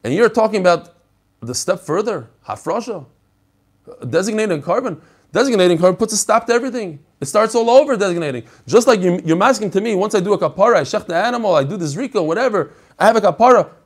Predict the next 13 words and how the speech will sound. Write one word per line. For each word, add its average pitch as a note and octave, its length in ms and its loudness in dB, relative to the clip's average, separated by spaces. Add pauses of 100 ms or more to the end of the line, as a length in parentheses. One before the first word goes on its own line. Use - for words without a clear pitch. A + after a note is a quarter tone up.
(320)
Obviously, F#3 680 2
I D3+ 100 0
can't F3 300 -2
use G3 140 -2
a, F#3 60 4
a, D3 420 2
an D3+ 80 0
animal F#3+ 280 0
I D3+ 40 2
shechted D#3 440 -4
five F3+ 240 0
days G#3+ 180 -2
ago E3+ 340 -2